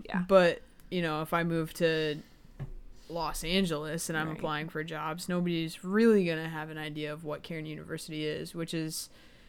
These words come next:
Speaker 2: another part of the problem, because everybody at Cairn <laughs> thinks that they're the great, like, they are the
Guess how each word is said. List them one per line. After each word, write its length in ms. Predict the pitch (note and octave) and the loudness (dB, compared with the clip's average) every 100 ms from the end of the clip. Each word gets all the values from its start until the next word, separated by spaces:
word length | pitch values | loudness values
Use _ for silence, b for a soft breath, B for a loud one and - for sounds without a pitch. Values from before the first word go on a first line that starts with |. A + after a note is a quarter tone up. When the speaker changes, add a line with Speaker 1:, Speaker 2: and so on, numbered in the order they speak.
| b b b b - | b b b b -6
Speaker 2:
another 440 | F#3 G3 A3 G3+ F#3+ - - | 2 4 6 4 0 -16 -10
part 300 | - F#3 F#3 | -2 4 4
of 160 | E3+ E3 | 4 -2
the 80 | D#3 | -4
problem, 520 | - F3+ F3+ D#3 C#3+ | 4 6 6 2 -2
because 320 | D#3 E3+ D#3+ | -6 -4 -2
everybody 500 | E3+ E3 E3+ E3 D#3+ | -2 -2 0 0 0
at 160 | C#3 - | -2 -2
Cairn 380 | G3+ F#3+ G#3+ F#3+ | 0 2 2 2
<laughs> 0 | |
thinks 300 | F#3 F#3 - | 2 0 2
that 220 | F3 E3 | 0 0
they're 360 | F#3 F3+ F3+ F3+ | 2 6 8 8
the 140 | F3+ F3 | 4 2
great, 540 | F#3 E3+ F3 F3 - | 2 6 6 6 2
like, 280 | F3 D#3+ - | 2 2 4
they 280 | F3 F3 - | 8 8 6
are 520 | E3 E3 D#3 D3+ D#3+ F3 | 2 2 2 0 -4 -6
the 680 | E3 E3+ E3 D#3+ D3 D3+ | -4 -2 -2 -2 -2 -4